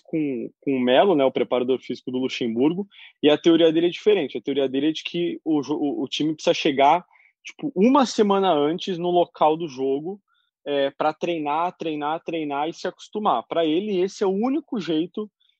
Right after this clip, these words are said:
é, do time se adaptar. O Santos, como não tinha tempo, adotou uma estratégia diferente. Nos treinos que antecederam o jogo,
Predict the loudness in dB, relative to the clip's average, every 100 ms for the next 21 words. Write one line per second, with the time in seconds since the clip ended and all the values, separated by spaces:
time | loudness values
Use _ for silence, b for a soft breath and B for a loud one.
0 | _ 0 0 0 -6 -8 -6 -2 0 -2
1 | _ -2 -2 -2 -8 -6 -4 -4 -4 -8
2 | -12 -4 -2 0 -2 -4 -6 -8 -6 -4
3 | -4 -6 -12 -16 _ b _ 0 0 0
4 | -2 -2 -2 -2 0 -2 -4 -2 0 0
5 | -4 -8 -8 -2 0 -2 0 2 4 2
6 | -2 -6 -2 -2 0 0 0 0 2 4
7 | 4 2